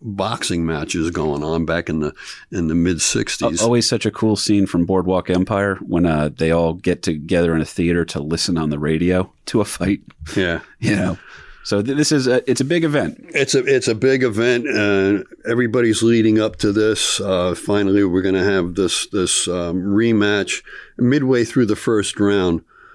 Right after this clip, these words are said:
Speaker 1: Um, Liston threw a left jab and a, a supposedly Ali, Muhammad Ali, now supposedly went over it with a fast right,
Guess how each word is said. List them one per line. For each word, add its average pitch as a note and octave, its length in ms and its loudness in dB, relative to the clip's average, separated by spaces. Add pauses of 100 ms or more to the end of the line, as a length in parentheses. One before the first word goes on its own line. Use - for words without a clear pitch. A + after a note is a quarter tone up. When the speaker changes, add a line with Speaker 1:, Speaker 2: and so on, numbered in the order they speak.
(220)
Speaker 1:
Um, F2 640 -2 (560)
Liston A#2 440 2
threw G#2+ 300 2
a G2 40 4
left G2 340 0
jab F#2+ 340 0
and F2 100 0
a, F#2+ 420 0
a F#2 100 -2
supposedly F#2+ 840 0 (140)
Ali, G#2 720 2 (160)
Muhammad G2+ 500 0
Ali, G2+ 320 2
now F#2 200 2
supposedly G2+ 560 0
went G2 240 2
over G#2 320 2
it F#2 40 -4
with F2+ 180 -2
a - 60 -10
fast - 460 -2
right, F#2 280 0